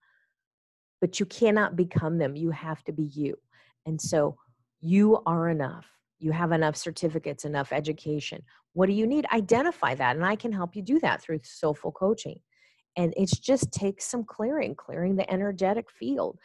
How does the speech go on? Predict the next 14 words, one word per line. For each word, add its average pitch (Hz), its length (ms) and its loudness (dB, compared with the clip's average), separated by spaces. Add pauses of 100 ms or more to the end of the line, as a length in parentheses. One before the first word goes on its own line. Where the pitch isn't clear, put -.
(220)
clearing 226 360 2
the 294 120 -2
aura, 160 440 2
and 156 260 -2
really 240 420 4
identifying 160 960 -2 (300)
what 165 180 0
that 156 280 2
little 156 240 2
negative 143 460 -2
piece - 340 -12
is - 360 -14 (100)
in 143 220 -10
there, - 80 -14